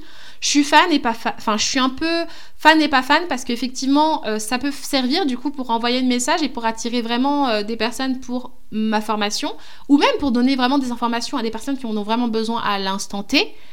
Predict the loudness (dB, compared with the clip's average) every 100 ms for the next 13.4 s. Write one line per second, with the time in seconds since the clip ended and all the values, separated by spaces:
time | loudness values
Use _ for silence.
0 | -12 -12 -10 -2 0 0 2 2 2 2
1 | 2 2 0 0 0 0 0 -2 -2 2
2 | 4 6 4 2 2 0 0 -4 -4 -4
3 | -2 0 0 -4 -4 -4 -2 0 2 2
4 | 2 0 0 0 -2 -4 -2 0 0 0
5 | 2 0 -2 -6 -8 -6 -4 -2 -2 -4
6 | -10 -12 -12 -8 -6 -2 -2 0 0 2
7 | 0 -2 -8 -8 -8 -8 -2 -2 -2 -6
8 | -10 -6 0 2 2 -2 -2 -4 -4 -6
9 | -6 -6 -2 -2 0 -2 -4 -4 -4 -6
10 | -6 -6 -6 -6 -8 -6 -6 -2 0 0
11 | -2 -4 -8 -4 -4 -4 -2 -2 -2 -4
12 | -4 -4 -4 -4 -4 -4 -8 -6 -4 -4
13 | -6 -8 -6